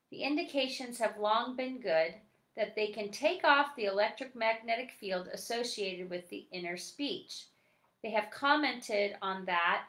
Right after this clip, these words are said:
of which I inwardly voiced many times. In other words,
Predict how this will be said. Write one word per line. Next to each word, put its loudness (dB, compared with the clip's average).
of -6
which -4
I 0
inwardly -4
voiced -4
many -8
times. 2
In -10
other 4
words, 2